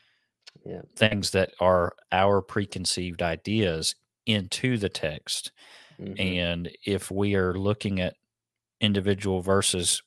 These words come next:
Speaker 2: by themselves, and if we're taking them out of context, and we are basically making a pretext out of those verses or a proof text,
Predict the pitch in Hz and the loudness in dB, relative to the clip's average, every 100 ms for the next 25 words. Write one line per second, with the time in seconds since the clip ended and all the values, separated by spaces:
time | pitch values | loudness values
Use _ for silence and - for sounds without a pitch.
0 | - 92 98 107 104 - 90 82 85 - | 4 6 6 4 0 2 2 0 -2 -4
1 | - - - - _ _ - 92 - 87 | -6 -12 -20 -20 _ _ -6 -4 -2 -4
2 | - 104 98 95 92 87 92 98 - - | 0 0 0 -4 -2 0 0 -2 -4 0
3 | 110 117 - 80 78 - - - _ _ | 2 2 0 -2 -2 -4 -6 -8 _ _
4 | _ _ _ - 92 90 87 85 - - | _ _ _ -2 0 0 -2 -6 -10 -6
5 | 92 92 90 87 87 85 82 - _ - | -4 -4 -2 0 2 2 0 -6 _ -20
6 | - _ _ 98 110 110 - 92 95 92 | -20 _ _ 2 4 2 -2 -2 0 -2
7 | 87 87 85 - 160 - 92 - 90 87 | -2 -4 -2 0 2 4 2 2 0 0
8 | 85 85 80 98 80 - 85 87 82 - | -2 -4 -6 -2 -2 -2 -2 0 0 2
9 | 143 - - 78 - - | 2 2 0 0 -2 -8